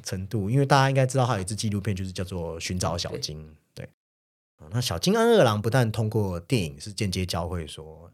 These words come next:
Speaker 1: 其实你可以在一个没有太故事主轴的情况下拍一部叙事性的电影。哦，像后来我们比较熟知的《欲望之翼》，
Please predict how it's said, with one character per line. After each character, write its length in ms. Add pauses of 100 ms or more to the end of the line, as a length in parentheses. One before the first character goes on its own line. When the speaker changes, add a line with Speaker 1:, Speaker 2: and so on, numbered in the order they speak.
(180)
Speaker 1:
其 140
实 120
你 140
可 120
以 100
在 180
一 40
个 80
没 120
有 220
太 280
故 200
事 120
主 180
轴 160
的 40
情 140
况 180
下 180
拍 220
一 60
部 160
叙 180
事 180
性 200
的 80
电 200
影。 80 (420)
哦， 140 (140)
像 220
后 240
来 120
我 140
们 140
比 80
较 100
熟 240
知 180
的 140
《欲 80
望 240
之 220
翼》， 140